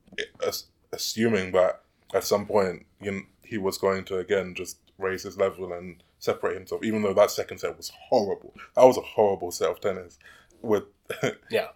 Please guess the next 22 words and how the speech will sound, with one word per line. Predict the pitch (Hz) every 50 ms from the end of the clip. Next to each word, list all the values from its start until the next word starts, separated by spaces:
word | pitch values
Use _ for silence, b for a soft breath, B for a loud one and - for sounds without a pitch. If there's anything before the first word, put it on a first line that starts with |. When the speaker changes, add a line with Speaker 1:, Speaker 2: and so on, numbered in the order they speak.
| _ _
Speaker 1:
with, | - 113 113 107
with | 110 107 107
Nadal | 104 107 104 113 113 107 104
just | 107 95
struggling | - - 104 98 95 104 101 98
with | 98 92
the | 95
conditions | 90 - 92 90 98 87 - 107 90 -
badly | - 92 98 101 101 101 104 101
and | 92 92
also | 101 98 - 95 92
serving | 87 - 101 98 95 101 101
badly. | 98 98 98 101 101 104
And | 92 87
then | 90 90 90
Zverev, | - 95 98 98 98 92 - - b b b b b b b _ -
you | 104
know, | 95 90 80
he, | 92 101 104 - -
he | - 107 101 98 - _ _ _
recovered, | - 95 - - 127 131 127 123 120 120 120
he, | 107 98